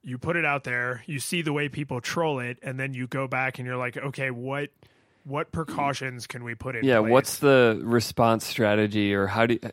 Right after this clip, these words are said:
Speaker 2: how does this thing absorb new information critically? <laughs>
Speaker 1: Right. And I mean, I, we're getting way off into the, <laughs> the extremes of A I research, but isn't that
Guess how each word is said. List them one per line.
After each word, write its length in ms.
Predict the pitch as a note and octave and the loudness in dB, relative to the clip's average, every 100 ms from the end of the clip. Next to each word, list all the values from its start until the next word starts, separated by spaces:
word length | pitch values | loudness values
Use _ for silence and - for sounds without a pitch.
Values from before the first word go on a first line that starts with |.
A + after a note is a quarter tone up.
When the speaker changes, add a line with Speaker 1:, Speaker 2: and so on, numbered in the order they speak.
| _ - | _ 0
Speaker 2:
how 180 | C3+ D3+ | 4 6
does 220 | E3 B2+ | 4 4
this 240 | C#3+ C3 | 2 2
thing 360 | - C#3+ C3+ A#2+ | 2 4 4 4
absorb 580 | A#2 A2 A2+ A#2 A#2 A2 | 0 0 4 6 4 4
new 200 | A2+ A2 | 4 4
information 1000 | G#2+ A2 G#2 G#2 G2+ - G2+ F#2+ G#2+ - - | 2 0 0 2 0 -2 -4 -4 -6 -12 -6
critically? 760 | - A2+ A2 - - G#2+ G2+ - | 0 2 2 -2 0 0 -2 -8
<laughs> 40 | C3 - - | -8 -6 -6
Speaker 1:
Right. 280 | A#2+ A2+ - - - | -6 -8 -10 -18 -6
And 100 | E3+ | -2
I 40 | F#3+ | -2
mean, 200 | G3 F#3 | -4 -6
I, 140 | F3+ - D3 - _ _ _ _ _ | -8 -10 -14 -16 _ _ _ _ _
we're 140 | D#3 D3+ | -6 -2
getting 280 | F3 D3+ | -2 -2
way 200 | C3+ C#3+ | -2 -2
off 320 | C#3 C3 A#2+ E3 | -2 -4 -6 -12
into 480 | B2+ A#2 C3 B2 A#2 - - | -12 -10 -8 -8 -10 -20 -14
the, 160 | C3 B2+ - | -10 -10 -8
<laughs> 80 | |
the 120 | F3 E3 | -6 -6
extremes 520 | C#3 - D3 D3 C3+ | -6 -6 -4 -4 -6
of 140 | B2 | -6
A 100 | C3 C3+ | -4 -4
I 120 | A#2+ | -4
research, 520 | A#2+ C#3 B2 A#2 - | -6 -8 -8 -10 -8
but 180 | C3+ B2 _ _ _ - | -10 -10 _ _ _ -8
isn't 340 | D#3+ F3+ F3 | -4 -4 -6
that 460 | D3 D3+ D3 - | -6 -4 -6 -8